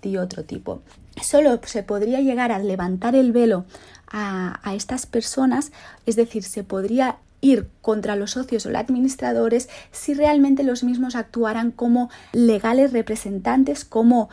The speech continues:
actuaran como empresarios reales y la sociedad fuera una mera pantalla. En estos casos, de manera excepcional, los tribunales, eh, laborales,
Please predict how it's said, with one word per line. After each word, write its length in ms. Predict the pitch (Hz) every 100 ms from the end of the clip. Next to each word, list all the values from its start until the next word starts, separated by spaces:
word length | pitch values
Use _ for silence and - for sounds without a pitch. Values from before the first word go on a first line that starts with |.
| - -
actuaran 600 | 220 - 214 233 226 196
como 200 | 196 190
empresarios 640 | 190 190 - 254 254 233
reales 540 | 196 208 233 240 269 - - -
y 80 | 294
la 80 | 320
sociedad 480 | 311 294 285 247
fuera 280 | - 247 240
una 200 | 240 190
mera 260 | 185 175 156
pantalla. 600 | - - - - - 175 -
En 140 | 196
estos 320 | 196 - 202
casos, 420 | - 302 - 330 - - - -
de 160 | 240 220
manera 300 | 202 208 262
excepcional, 720 | - 262 - 247 247 247 -
los 180 | 214 202
tribunales, 680 | - 196 196 202 226 233 -
eh, 320 | - 208 196 190
laborales, 720 | 202 240 254 226 214 226